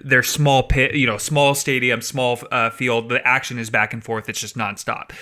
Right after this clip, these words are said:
Soccer without fans is, is, uh, really difficult to watch, even with piped in crowd noise. You just know it's not, it's not there.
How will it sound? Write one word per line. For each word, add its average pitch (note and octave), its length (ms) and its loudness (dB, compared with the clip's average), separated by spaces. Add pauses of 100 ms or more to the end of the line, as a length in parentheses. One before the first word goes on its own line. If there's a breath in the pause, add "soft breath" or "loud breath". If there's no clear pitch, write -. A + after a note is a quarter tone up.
Soccer D#3+ 380 4
without A#2 340 0
fans G#2+ 340 2
is, G2+ 240 -8
is, G#2 500 -4 (360 soft breath)
uh, G#2 360 0 (160)
really B2 500 2
difficult G#2+ 440 -4
to A2 100 -16
watch, F#2 320 -12
even D3 280 -2
with B2 200 -2
piped A2 240 0
in G2+ 100 -4
crowd G2+ 240 -2
noise. G2 220 -6
You C#3+ 100 2
just C3 220 -4
know B2 320 2
it's - 180 -6
not, G2 380 -8 (240 soft breath)
it's A2 180 -4
not F#2+ 220 -4
there. G2 220 -2